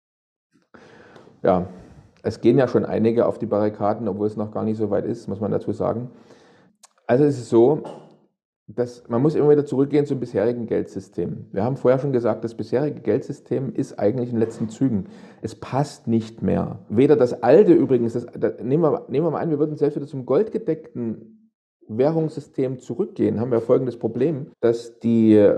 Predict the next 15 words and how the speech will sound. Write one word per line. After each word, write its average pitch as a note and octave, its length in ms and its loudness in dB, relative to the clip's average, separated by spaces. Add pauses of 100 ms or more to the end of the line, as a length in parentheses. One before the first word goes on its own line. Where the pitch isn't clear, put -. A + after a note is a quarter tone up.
(100)
Menschheitsfamilie C3 1120 0 (120)
enorm F3+ 960 -4
explodiert D3 520 0
ist F3 120 -2
in D3 80 -4
den A#2+ 80 -6
letzten - 320 -4
Jahren. F2+ 340 -6 (480)
Das - 160 -2
heißt, B2 420 2
würde G3 360 8
man A2+ 580 0
eine A2 260 0
goldgedeckte B2+ 1000 -2
Währung C3+ 640 -2